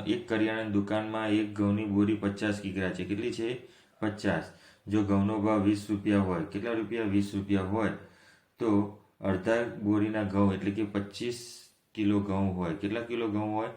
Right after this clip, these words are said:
પચીસ. તો તેનો ભાવ કેટલો થાય? તો બાળકો, પચીસ ગુણ્યા વીસ રૂપિયા.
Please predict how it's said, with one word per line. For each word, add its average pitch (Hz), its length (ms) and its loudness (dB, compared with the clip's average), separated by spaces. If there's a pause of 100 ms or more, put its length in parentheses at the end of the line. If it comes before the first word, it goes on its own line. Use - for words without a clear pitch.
(340)
પચીસ. 101 580 -4 (340)
તો 104 100 -2
તેનો 101 280 2
ભાવ 101 280 2
કેટલો 113 200 -2
થાય? 104 160 0
તો 104 100 0
બાળકો, 98 420 2
પચીસ 113 600 -4 (640)
ગુણ્યા 101 500 -2 (120)
વીસ 101 300 0
રૂપિયા. 98 460 0